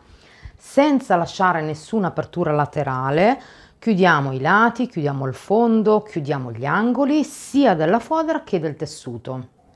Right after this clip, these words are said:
Quando abbiamo assemblato i due sacchetti, prendiamo quello della parte esterna, i manici dritto contro dritto, alla stessa distanza delle cuciture laterali, puntiamo i manici e li blocchiamo con uno spillo.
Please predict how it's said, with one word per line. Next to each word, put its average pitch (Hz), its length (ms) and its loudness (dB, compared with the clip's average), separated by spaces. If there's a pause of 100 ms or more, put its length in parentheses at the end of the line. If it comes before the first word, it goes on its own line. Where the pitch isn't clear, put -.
(220)
Quando 202 220 4
abbiamo 254 160 4
assemblato 196 520 2
i - 20 -2
due 190 160 0
sacchetti, 170 920 -6
prendiamo 208 380 -4
quello 202 200 -2
della 170 120 0
parte 165 300 -4
esterna, 143 800 -4
i 214 120 -4
manici 175 640 0
dritto 196 380 0
contro 165 340 -4
dritto, 156 680 -2 (300)
alla 196 240 0
stessa 247 480 -8
distanza 180 880 -6
delle 156 320 -6
cuciture 170 640 -2
laterali, 147 800 -4 (400)
puntiamo 202 460 0
i 170 80 -2
manici 220 720 -2
e 190 100 -6
li 185 140 -4
blocchiamo 185 580 -2
con 170 160 -4
uno 165 200 -4
spillo. 151 880 -6